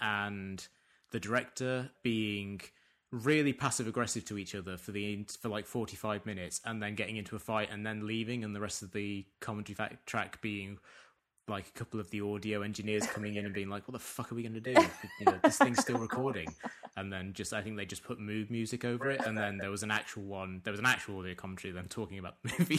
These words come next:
that you could also find to it. But I thought that was a really funny use of the medium as well, just to be like,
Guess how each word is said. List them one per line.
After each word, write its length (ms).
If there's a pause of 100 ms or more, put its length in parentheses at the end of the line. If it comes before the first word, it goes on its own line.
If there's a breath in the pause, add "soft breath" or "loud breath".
(100)
that 160
you 120
could 180
also 200
find 220
to 80
it. 80 (320 loud breath)
But 60
I 80
thought 300
that 140
was 160
a 40
really 260
funny 240
use 320
of 60
the 80
medium 320
as 80
well, 240
just 220
to 40
be 140
like, 180